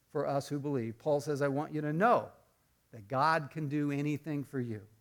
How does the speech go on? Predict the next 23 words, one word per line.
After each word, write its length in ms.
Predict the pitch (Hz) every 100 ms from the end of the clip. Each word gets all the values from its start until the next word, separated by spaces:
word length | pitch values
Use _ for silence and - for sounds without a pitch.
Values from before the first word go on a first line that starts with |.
| _ _ _ _ _ _ _
God's 240 | 139 120
power 640 | - 180 190 190 143 104 - _ _ _ _ _
is 140 | 147 117
greater 600 | 117 175 202 185 117 113 _ _ _ _
than 120 | 135
any 240 | 143 156 156
need 300 | 156 165 143
you 140 | 160
have. 300 | 143 101 101 _ _ _ _ _ _ _ _ -
Romans 360 | 156 160 147
eight 240 | 160 160 160
thirty-one 480 | 165 156 156 160 156
says, 240 | 160 135
"If 140 | 110
God 240 | 151 160 165
is 100 | 147
for 240 | 180 175
us, 100 | 170
who 140 | 165 175
can 180 | 175
be 140 | 175 196
against 500 | 185 170 202 226 -
us?" 280 | 95 -